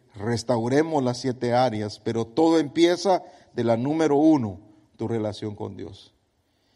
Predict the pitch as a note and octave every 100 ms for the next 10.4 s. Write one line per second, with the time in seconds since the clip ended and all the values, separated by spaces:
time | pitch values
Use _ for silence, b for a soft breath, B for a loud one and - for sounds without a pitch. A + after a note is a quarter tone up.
0 | _ - A#2 C3 D#3+ E3 C#3 B2+ C#3 C3+
1 | C#3 C3 B2+ C3 B2 A2+ A#2 G2 _ _
2 | _ _ _ _ _ _ _ _ _ _
3 | _ _ b b G#2 B2+ A#2+ C#3 C3 C#3
4 | C3+ A#2+ - C#3 D#3 E3 C3+ B2 A2+ A#2
5 | - A2+ C3+ C3 C#3 A#2 A2+ A#2+ C3 C#3
6 | - B2 B2+ B2 D#3 D#3 F#3 E3+ B2 A#2
7 | A2+ A#2 G#2 G#2+ G#2 - - _ b b
8 | b b - D#3+ D#3+ D#3 D3+ C#3+ C#3+ C#3
9 | D3+ G#3 G#3+ G3+ - E3+ D3+ D#3+ F3+ A3+
10 | - - A#2+